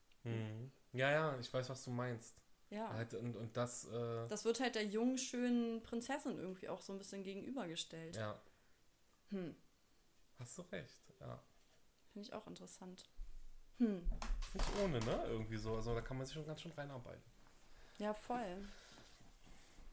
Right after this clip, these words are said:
Speaker 1: Ja, und, und, und dann vor allem, und dann nimmt sie halt, äh, also so,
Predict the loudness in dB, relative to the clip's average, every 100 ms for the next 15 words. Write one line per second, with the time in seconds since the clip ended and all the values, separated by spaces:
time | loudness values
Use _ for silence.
0 | 2 6 6 4 2 4 2 4 6 8
1 | 8 4 2 0 2 2 4 6 6 2
2 | 0 0 2 2 2 0 2 2 0 -2
3 | -2 -2 0 2 2 2